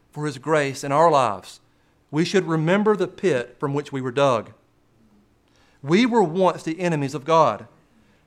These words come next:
And there was a time that we were children of wrath, who followed the prince of the power of the air, which is a reference to Satan.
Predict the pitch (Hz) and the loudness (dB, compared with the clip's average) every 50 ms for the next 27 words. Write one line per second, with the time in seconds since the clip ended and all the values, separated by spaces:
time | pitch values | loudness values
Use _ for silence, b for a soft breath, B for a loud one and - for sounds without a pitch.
0 | _ _ - 135 139 156 185 214 220 214 202 208 - 185 180 180 175 170 160 160 | _ _ -6 0 4 4 4 4 4 2 0 -2 0 2 2 2 2 0 -4 -4
1 | 135 147 190 226 233 220 170 147 170 175 180 175 - - - 214 214 190 147 147 | -2 -2 0 0 0 0 0 0 0 0 0 0 -4 -4 2 2 2 2 2 0
2 | 147 160 165 156 175 175 190 175 143 110 101 - - - - 170 160 143 151 B | -2 -2 -2 2 2 2 4 2 2 -2 -4 -10 -14 -6 -2 0 0 0 -2 B
3 | B B - - 202 196 214 220 202 185 170 147 160 156 - - - 214 214 190 | B B -2 4 8 8 10 8 8 4 2 0 -4 -10 -8 -2 0 2 2 2
4 | 147 123 - 156 151 - - - 185 190 190 165 147 151 156 160 170 180 190 208 | 0 -2 -8 -12 -12 -12 -8 -4 0 2 2 2 2 0 -2 0 0 0 0 0
5 | 196 151 107 87 87 _ _ _ _ _ _ _ _ _ - 139 131 - 156 147 | 0 -2 -4 -6 -10 _ _ _ _ _ _ _ _ _ -16 -12 -6 -6 -4 -2
6 | 160 156 135 143 165 175 170 170 120 110 113 120 - - - - 160 165 156 156 | -2 -2 0 2 2 0 0 -2 -8 -10 -10 -12 -18 -14 -6 -2 -2 -2 -2 -4
7 | 123 95 87 92 | -8 -14 -16 -18